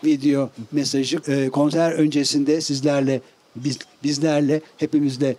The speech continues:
paylaşılacak, e, videodan. E, onun dışında gerçekten hem kendi yapıtları seslendiriliyor hem de öğrencilerinin ona doğum günü hediyesi olarak bestelediği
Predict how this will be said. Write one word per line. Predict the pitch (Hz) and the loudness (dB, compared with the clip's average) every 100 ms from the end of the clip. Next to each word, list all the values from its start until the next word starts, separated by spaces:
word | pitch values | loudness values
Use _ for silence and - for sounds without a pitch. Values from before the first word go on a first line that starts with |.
| - | -4
paylaşılacak, | 131 131 131 135 123 160 175 - - - | -2 0 0 -2 -2 -2 -4 -10 -16 -6
e, | 127 120 127 | -4 0 0
videodan. | 151 143 135 151 180 - _ - - _ _ _ _ - | 0 0 0 -2 -2 -8 _ -20 -20 _ _ _ _ -2
E, | 165 147 143 143 143 143 | 0 2 2 2 0 2
onun | 156 185 226 | 2 2 2
dışında | 220 - 180 165 185 202 165 | 0 0 0 2 0 -2 -2
gerçekten | 165 180 196 320 - 160 | 0 0 0 -2 0 2
hem | 165 196 | 2 0
kendi | 180 170 180 | 0 0 2
yapıtları | 220 208 220 202 202 | 0 0 -2 0 0
seslendiriliyor | 202 208 - 202 196 180 180 175 202 | 0 0 0 2 2 0 -2 2 2
hem | 165 196 214 | 2 0 2
de | 196 226 - _ _ - | 0 0 -8 _ _ -2
öğrencilerinin | 151 160 165 170 170 175 180 190 240 214 | 0 2 2 2 0 2 2 2 2 0
ona | 156 170 175 160 | 0 2 0 2
doğum | 156 180 214 | 2 2 2
günü | 202 175 156 _ _ | 2 2 0 _ _
hediyesi | 156 156 156 156 - 160 156 - | -2 2 4 2 2 0 -2 -2
olarak | 147 147 156 156 - - | 0 2 0 -4 -14 -6
bestelediği | 127 143 - 151 147 135 160 | -2 -2 0 0 0 2 0